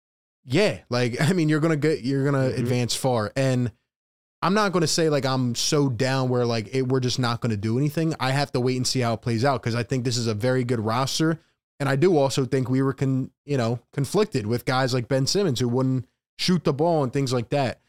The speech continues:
Speaker 1: Um,
Speaker 2: Mm-hmm.
Speaker 1: and there's definitely been, like, a lot of change. But I will say this, and I wanna know if you agree or not, as well as the chat.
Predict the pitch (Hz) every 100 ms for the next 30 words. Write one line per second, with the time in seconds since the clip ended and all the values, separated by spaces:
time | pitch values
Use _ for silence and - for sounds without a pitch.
0 | _ _ _ - 131 120 117 117 113 104
1 | 104 _ _ _ _ - - - 170 156
2 | 170 165 143 139 131 120 120 110 - 120
3 | 95 - 139 131 _ _ _ _ 151 170
4 | 208 - 185 151 117 - - - _ _
5 | _ - 123 131 143 139 131 120 127 113
6 | 123 120 120 117 139 113 123 127 101 113
7 | - 104 -